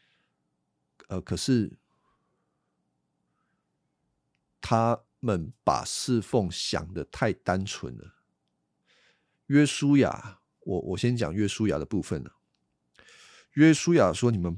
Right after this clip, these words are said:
不能够侍奉。”所以首先侍奉不是一些简单的事情。对于以色列人而言，把侍奉想得太简单。侍奉有什么难的？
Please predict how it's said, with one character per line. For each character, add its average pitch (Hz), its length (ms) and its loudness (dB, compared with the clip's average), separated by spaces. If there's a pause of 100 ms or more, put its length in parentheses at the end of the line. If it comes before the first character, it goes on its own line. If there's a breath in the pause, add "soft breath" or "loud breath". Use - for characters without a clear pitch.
不 143 120 0
能 92 200 0
够 113 160 0
侍 - 240 -2
奉。” 101 280 -4
所 - 200 -2
以 113 100 -2
首 - 200 -4
先 104 180 -2
侍 123 280 -2
奉 117 220 0
不 95 120 -6
是 - 160 -4
一 107 60 0
些 101 200 0
简 - 300 -6
单 85 160 -4
的 80 80 -6
事 - 220 -6
情。 - 320 -12
对 180 260 8
于 113 480 2
以 113 80 -2
色 160 200 0
列 151 140 6
人 98 280 0 (100)
而 104 220 4
言， 104 400 0 (440 soft breath)
把 98 220 6
侍 - 360 2
奉 120 220 2
想 90 280 -4
得 73 200 -10
太 123 340 2
简 67 360 -10
单。 101 400 -4 (1800)
侍 - 220 2
奉 185 160 6
有 165 80 6
什 147 120 2
么 123 100 4
难 113 200 2
的？ 117 260 2